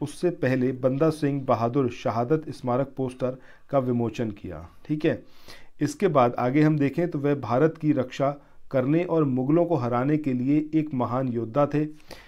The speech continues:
इसके बाद उनका अगर मूल नाम की बात करें तो मूल नाम क्या था? माधव दास। ये पॉइंट इंपॉर्टेंट है, इसको याद रखिएगा। और एक बैरागी बाबा थे, उन्होंने मुगलों के दमनकारी शासन से देश को राष्ट्रीय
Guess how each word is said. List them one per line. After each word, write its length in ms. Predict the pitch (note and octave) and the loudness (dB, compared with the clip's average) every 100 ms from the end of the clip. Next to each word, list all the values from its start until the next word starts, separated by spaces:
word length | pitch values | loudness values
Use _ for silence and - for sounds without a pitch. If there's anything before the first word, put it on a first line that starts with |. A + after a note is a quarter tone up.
| - - - | -20 -12 -4
इसके 280 | D3+ - G3+ | -4 0 4
बाद 340 | F3 F#3 F#3 - - - | 8 6 4 -12 -18 -2
उनका 260 | D3+ D3 F3+ | 0 6 8
अगर 180 | F3+ | 8
मूल 300 | D#3+ D3 F3+ | 6 4 4
नाम 320 | D3 C3+ E3 E3 | 4 4 2 2
की 100 | D#3 | 4
बात 260 | C3+ B2 | 4 2
करें 180 | B2 B2 | -2 -2
तो 100 | C#3 | 0
मूल 240 | C3+ D3+ | 4 4
नाम 180 | C#3+ D3 | 4 2
क्या 140 | C#3+ D3+ | 0 0
था? 120 | B2+ | 0
माधव 480 | B2+ A#2 A#2+ C#3 B2+ | 2 0 2 0 0
दास। 360 | A2 G2 - | -2 -2 -8
ये 180 | B2+ C#3+ | 0 2
पॉइंट 340 | D#3+ D3 D3 D3 | 4 2 2 -2
इंपॉर्टेंट 560 | B2 B2 A#2+ C3+ C3+ | -2 -2 0 -2 -2
है, 60 | D3+ | -2
इसको 200 | - B2+ | 0 0
याद 240 | A#2 A#2 | 0 0
रखिएगा। 480 | A#2+ B2+ C3 D#3 E3 - - - | -4 -4 -2 -2 -2 -12 -20 -6
और 120 | F#3 | -2
एक 140 | F#3+ D3+ | 0 4
बैरागी 380 | C3+ B2+ C#3+ | 6 6 6
बाबा 320 | D3 A2 G#2 G#2 | 2 0 -2 -6
थे, 140 | G2 G#2 - | -10 -10 -2
उन्होंने 480 | D3 E3+ F3 F3+ F3 - - | 2 4 4 2 0 -16 -4
मुगलों 380 | B2 C3+ D#3+ E3+ | -2 2 2 2
के 160 | F3 | 2
दमनकारी 540 | D3+ C3 C3 C3 C3 C#3+ | 2 2 2 2 2 2
शासन 440 | - B2 A#2+ D3+ | 0 -2 0 -2
से 220 | D3+ D#3 | 0 0
देश 380 | D3+ A#2+ D3 D#3 | 0 2 4 4
को 340 | - D3+ D#3 B2+ | 0 -2 -2 0
राष्ट्रीय 640 | B2 B2+ - D3+ B2+ | 0 -2 -2 0 0